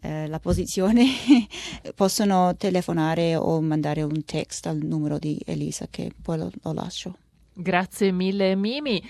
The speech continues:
Speaker 2: E l'ultimissima domanda, che cosa ti auguri che succeda ai tuoi figli? Cioè, speri che diventino effettivamente bilingui?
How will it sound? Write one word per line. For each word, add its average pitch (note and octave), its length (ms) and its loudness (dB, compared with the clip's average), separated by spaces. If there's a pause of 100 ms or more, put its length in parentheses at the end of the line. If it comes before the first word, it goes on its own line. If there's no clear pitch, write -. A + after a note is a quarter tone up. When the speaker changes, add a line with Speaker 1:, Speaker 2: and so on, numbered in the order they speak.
(280)
Speaker 2:
E F#3+ 340 0
l'ultimissima A#3+ 760 0
domanda, C#4 640 2
che G3 220 -2
cosa D#4 320 -2
ti C4 160 -2
auguri F#3 540 2
che F3+ 140 -4
succeda D#3+ 460 -4
ai C#3 100 -2
tuoi D#3+ 220 0
figli? C3+ 340 -6
Cioè, D3+ 180 -2
speri F3 320 0
che F3 140 -4
diventino D#3+ 800 -2
effettivamente D#3+ 840 -4
bilingui? D3 520 -6